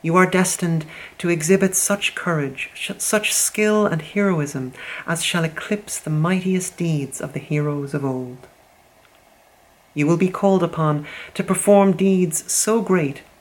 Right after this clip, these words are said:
as will dwarf the mightiest achievements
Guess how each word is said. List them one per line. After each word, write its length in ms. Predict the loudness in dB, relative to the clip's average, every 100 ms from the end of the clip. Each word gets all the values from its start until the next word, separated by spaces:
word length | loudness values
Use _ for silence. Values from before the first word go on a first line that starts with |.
| _
as 160 | -10 -6
will 140 | -4
dwarf 560 | -4 -2 2 2 0 -6
the 80 | -6
mightiest 640 | -2 -2 -4 -6 -8 -10
achievements 840 | -12 -8 -8 -8 -12 -12 -16 -18